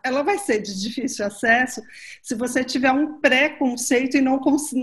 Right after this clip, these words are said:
a partir desse preconceito não conti-, cons-, conseguir tirar ele de frente, da sua frente para ler o texto. Então, você vai lá, de mente aberta, lê o texto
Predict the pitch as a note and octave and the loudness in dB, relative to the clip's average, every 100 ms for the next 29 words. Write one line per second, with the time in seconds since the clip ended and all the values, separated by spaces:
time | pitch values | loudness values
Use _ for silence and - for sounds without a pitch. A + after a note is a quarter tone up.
0 | B3+ B3+ A#3+ - B3 C#4 C4+ - F4 F4 | -2 -2 0 2 2 2 -2 0 0 2
1 | B3+ D#4 - C#4+ C#4 D4 D4+ G#4 - D4 | 2 2 2 2 4 4 4 0 4 2
2 | C4 - C#4 C#4+ - - A3+ C#4 C4+ B3+ | 2 -2 2 2 0 -14 0 2 2 0
3 | A#3 C#4+ B3 B3+ A#3+ A#3 G#3+ F#4+ G#4+ C4+ | -2 -2 0 0 0 -2 0 0 0 2
4 | B3 C4+ D4+ - - - - - _ A#3+ | 4 4 2 -2 -12 -16 -20 -20 _ -2
5 | A#3+ C4+ C4 B3 C4 C4 - B3+ B3+ B3+ | 2 2 2 2 2 2 -2 0 2 2
6 | D4 C#4 G#3 G3 - G3+ A#3 A3+ C4 A#3+ | 2 0 0 -2 -8 -6 -6 -4 -4 -4
7 | A3 C#4 D4 C4 C#4+ B3 G#3+ G#3 B3 A#3+ | -4 -4 -2 -2 -2 -2 -4 -6 -6 0
8 | A#3 B3 A#3+ G#3 G#3+ A#3 A#3 A3+ | -2 0 -4 -4 -4 0 0 0